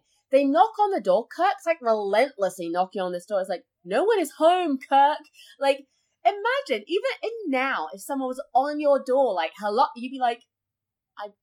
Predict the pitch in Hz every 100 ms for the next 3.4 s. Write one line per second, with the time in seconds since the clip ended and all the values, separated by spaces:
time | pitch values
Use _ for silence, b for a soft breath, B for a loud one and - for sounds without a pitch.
0 | _ 220 349 381 285 196 220 226 196 190
1 | 175 - 175 151 170 262 427 _ _ _
2 | 208 226 240 220 190 180 143 160 _ _
3 | _ _ 214